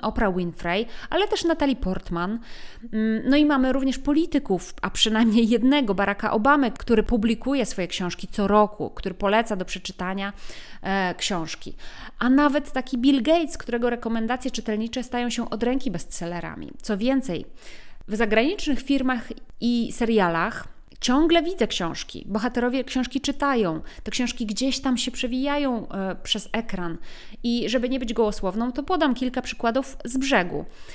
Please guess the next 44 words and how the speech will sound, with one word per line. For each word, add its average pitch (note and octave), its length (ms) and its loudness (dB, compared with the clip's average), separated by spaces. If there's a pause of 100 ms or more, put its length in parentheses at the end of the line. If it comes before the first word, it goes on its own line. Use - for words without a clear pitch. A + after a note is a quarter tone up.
(160)
W - 80 -6
pierwszym D4+ 380 0
sezonie C#4 380 2
White A3+ 280 2
Lotus, G3 580 -2
e, G3+ 120 -6
takiego G#3 340 -6
serialu F#3+ 640 0
na F#3+ 300 -2
H F#3 220 -2
B F3 220 0
O, B3 80 2
boga-, G3 340 -2
bohaterowie G#3 600 -2
czytali B3 340 -2
nad A3+ 160 -2
basenem. G#3 580 -2 (480)
I A3 80 -4
to A3+ 460 4 (100)
nie A#3 200 4
jeden G#3+ 400 4
bohater, A3 440 0
nie G#3+ 120 2
dwójka G3 360 2
bohaterów, G3 500 -2
ale G#3+ 160 2
zdecydowanie F#3 600 -4
więcej. F3 580 -4
Drugiego C4 480 -2
sezonu C4+ 480 0
tego A#3 260 -2
serialu A3+ 360 2
jeszcze A3 300 2
nie G#3 100 2
widziałam, F#3+ 300 0
więc A3+ 260 0
nie A3+ 200 4
wiem, F#3+ 160 0
czy F#3 100 -6
w F3 80 -6
nim F#3 160 0
również F3+ 440 0
bohaterowie F3 460 -6
czytają. E3 540 -4